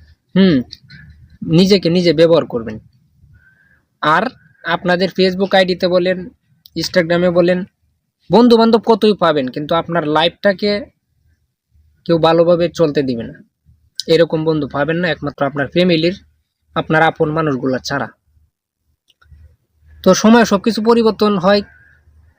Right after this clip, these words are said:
কেমন? যেমন মনে করেন, একটা উদাহরণ দিই, একটা প্রবাদ আছে কিন্তু বাংলায় যে, "বাপের টাকায় কিন্তু আর ওয়ান ফাইভ কিনতে মন চায়,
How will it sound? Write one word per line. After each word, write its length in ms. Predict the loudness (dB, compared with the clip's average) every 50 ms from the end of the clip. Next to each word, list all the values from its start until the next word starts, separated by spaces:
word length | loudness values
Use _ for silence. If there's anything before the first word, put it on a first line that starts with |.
| _ _ _ 0
কেমন? 340 | 0 2 2 4 2 0 0
যেমন 380 | -4 -2 0 0 2 2 0
মনে 200 | 0 0 0 0
করেন, 200 | 0 0 0 -2
একটা 180 | -2 -2 0 0
উদাহরণ 380 | 0 2 2 2 2 2 0 0
দিই, 160 | -2 -4 -6 _ _ _ _ _ _ _ _ _ _ _ -20 -20 -20 _ _ _ _ -2
একটা 220 | -2 0 0 0
প্রবাদ 360 | -2 2 2 2 4 4 2 2
আছে 220 | 0 -2 -4 -6
কিন্তু 240 | -6 -4 -4 -4 0
বাংলায় 400 | 0 0 0 2 0 0 0 0
যে, 280 | -2 -2 -2 -2 -2 -4 -8 _ _ _ _ _ _ _ _ _ _ _ _ _ _ _ _ _ _ _ _ _ _ -20 -10
"বাপের 360 | -2 2 2 2 2 0 -2 -2
টাকায় 320 | 0 -2 0 0 0 -2
কিন্তু 500 | -2 -4 -6 -4 -2 0 0 0 -2 -6 _ _ _ _ _ _ _ _ _ _ _ _ _ _ _ _ _ _ -4
আর 160 | -2 0 2
ওয়ান 180 | 2 2 0 0
ফাইভ 200 | 0 -2 -2 -2 -2
কিনতে 240 | -4 -4 0 0 0
মন 220 | 0 0 -2 -2
চায়, 260 | -4 -8 -12 -14 -16